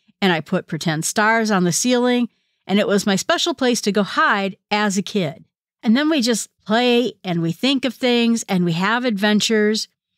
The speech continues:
When I used to go for walks in the snow, and I had to wear all those big clunky boots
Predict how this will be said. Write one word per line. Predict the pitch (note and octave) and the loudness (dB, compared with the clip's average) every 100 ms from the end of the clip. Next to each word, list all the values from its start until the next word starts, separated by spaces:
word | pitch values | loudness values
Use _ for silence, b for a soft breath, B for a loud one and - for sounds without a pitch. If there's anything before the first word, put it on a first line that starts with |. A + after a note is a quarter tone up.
| _ _ _ | _ _ _
When | A3 A#3 | -4 0
I | |
used | A#3+ A#3+ D#4+ - | 2 2 0 -2
to | |
go | B3+ B3 B3 A#3 | -2 0 0 -2
for | - G#3+ | -2 0
walks | F#3 D#3+ - - - | 0 -2 -4 -6 -2
in | G#3 F#3+ | 2 2
the | F3+ | 2
snow, | - G#3 F3+ A#2 - - _ - | 0 0 -2 -2 -10 -16 _ -4
and | F#3 | 0
I | F3 | 2
had | F#3+ F#3+ F3+ | 2 0 -2
to | E3+ | -2
wear | F#3 | 0
all | F3+ F3 | 2 2
those | E3 D#3 | 0 0
big | - F#3+ - | 0 0 0
clunky | F3 F3 F#3 D#3+ | 0 2 2 2
boots | F3 E3 - - | 2 2 -2 -6